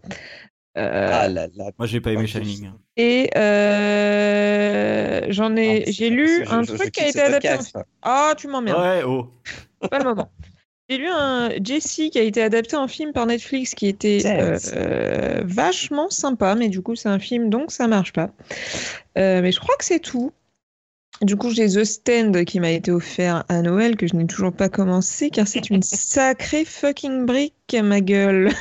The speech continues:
Speaker 1: <laughs> Et je crois que j'ai que le tome un en plus, donc j'ai pas le
Speaker 2: Ouais,
Speaker 1: cul sorti des ronces.
Speaker 2: c'est brique.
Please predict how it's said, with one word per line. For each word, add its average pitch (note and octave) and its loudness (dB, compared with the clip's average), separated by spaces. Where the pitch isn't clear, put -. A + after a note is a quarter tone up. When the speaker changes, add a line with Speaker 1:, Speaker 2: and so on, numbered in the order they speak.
Speaker 1:
<laughs> - -16
Et A#3+ -4
je G#3 -12
crois C4+ -2
que A#3+ -8
j'ai G#3 -4
que G#3 -10
le A#3+ -6
tome G#3 0
un F3 0
en D3+ -6
plus, D3 -6
donc D#3 -6
j'ai E3 -2
pas A3 2
le G#3 4
Speaker 2:
Ouais, - -2
Speaker 1:
cul A3 -4
sorti G#3+ -6
des F#3+ -2
ronces. E3+ -4
Speaker 2:
c'est - -10
brique. - -8